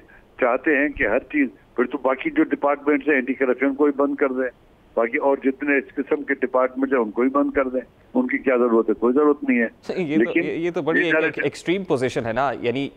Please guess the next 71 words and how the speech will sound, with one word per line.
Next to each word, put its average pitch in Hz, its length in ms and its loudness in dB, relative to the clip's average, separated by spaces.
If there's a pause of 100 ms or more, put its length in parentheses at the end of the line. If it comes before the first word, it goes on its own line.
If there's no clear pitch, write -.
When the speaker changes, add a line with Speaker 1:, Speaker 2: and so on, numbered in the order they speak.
Speaker 2:
आप - 260 0
एहतसाब 127 500 -2
तो 180 60 2
होना 131 260 0
चाहिए, 113 320 0
इससे 156 220 -4
तो, 165 300 -2
इससे 156 200 -4
तो 175 100 -4
किसी 185 220 -2
को 196 100 2
इख्तलाफ 160 420 0
नहीं 131 160 0
है। 107 220 -6
Speaker 1:
नहीं, 202 100 0 (260)
Speaker 2:
एंटी 131 220 0
करप्शन 156 300 0
Speaker 1:
मुझे 160 120 4
Speaker 2:
के - 0 -
Speaker 1:
भी 180 40 4
Speaker 2:
इदारे 196 140 4
Speaker 1:
नहीं 175 100 6
Speaker 2:
अपनी 151 100 2
Speaker 1:
है, 127 160 2
Speaker 2:
जगह 185 100 4
पर 180 100 0
Speaker 1:
मुझे 135 120 2
Speaker 2:
हैं, 120 160 2
Speaker 1:
भी, 160 140 0 (200)
Speaker 2:
दीगर 143 240 2
इदारे 160 240 4
अपनी - 120 0
Speaker 1:
मुझे 170 140 4
Speaker 2:
जगह 170 100 4
Speaker 1:
भी 151 60 -2
Speaker 2:
काम 127 140 2
Speaker 1:
है, 117 60 0
Speaker 2:
कर 113 120 0
रहे 117 100 2
हैं, 170 80 0
Speaker 1:
मुझे 175 120 2
Speaker 2:
लेकिन 185 100 2
Speaker 1:
भी 117 60 -2
है। 95 120 -4 (100)
Speaker 2:
नैब, 135 300 0 (140)
आप, 156 220 0
आप 165 200 -2
कहते 196 180 2
हैं 202 80 2
कि 190 80 0
नैब 147 220 0
को 196 120 -2
बंद 151 220 0
कर 165 80 0
देना 147 240 0
चाहिए, 143 240 2
ताला 131 280 0
लगा 117 220 2
देना 110 200 -4
चाहिए। 120 360 -2 (120)
Speaker 1:
नहीं, 196 180 2
नहीं, 147 540 0
मैं, 156 520 0
मैं 151 140 2
बिल-, 131 320 -2
इसलिए 156 280 -2
कह 135 200 0
रहा 123 120 4
हूँ 196 180 0 (360)
कि - 60 -8
इस 156 160 0